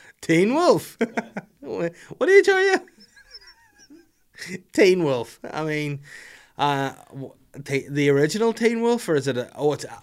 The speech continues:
Speaker 1: oh, even
Speaker 2: Remake of it.
Speaker 1: a remake of Teen Wolf. And is it a movie or is it a T V show?
Speaker 2: Well, it's six seasons long.
Speaker 1: Six seasons long of t-, of Teen Wolf. Now, let me say, you're in your thirties, yeah?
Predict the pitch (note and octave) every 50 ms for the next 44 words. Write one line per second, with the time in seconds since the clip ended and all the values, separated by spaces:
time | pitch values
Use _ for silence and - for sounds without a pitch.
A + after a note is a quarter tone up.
0 | _ _ - B2+ C3 C3 B2 B2 B2 C3 C3 A#2+ A#2 A2+ A#2 - - - _ _
1 | - - D#3+ D#3 D#3 - - - - - A2+ B2+ C#3 C#3 C3+ C3+ C3 C#3 C#3+ D3+
2 | D3+ D3+ D3 - C3 - - - B2 A#2+ C3 C#3+ E3 F#3 F#3+ E3+ E3 - - C3
3 | C3 C3+ C3+ C3 C#3 B2 B2+ A#2+ A#2+ B2 C3 D3 D#3+ E3+ A#3 A#3+ A#3 G3 E3+ D3
4 | C3 A#2+ B2 A#2+ B2 A#2 A2 A2 A2+ A#2 A2+ - F3 F#3 F#3 - - C3 C3+ -
5 | _ _ _ - E3+ D#3 D3 - - C#3 B2 B2 A#2 A#2+ A#2+ - A#2 A#2 A#2 A#2
6 | - - - - _ _ - - - - - - D3+ E3 - - - - - -
7 | C#3 C3+ C#3 C#3+ B2+ C3+ C#3+ C3+ A#2+ B2 A2 G#2+ A2 A2+ A#2+ A#2 - _ - -
8 | - - - - - - - - - B2 B2 B2+ B2+ B2 A#2 G#2+ G#2+ A2+ C3 C#3+
9 | - - B2 C#3+ C#3+ C#3+ C#3+ C3+ - A#2 D#3 D#3+ E3 D#3+ - - B2 B2 C3 C#3+
10 | D#3+ F3 F3 E3 D3+ - - A#2 A2 B2 E3 F3 D3+ C3+ B2 B2+ D#3 D#3+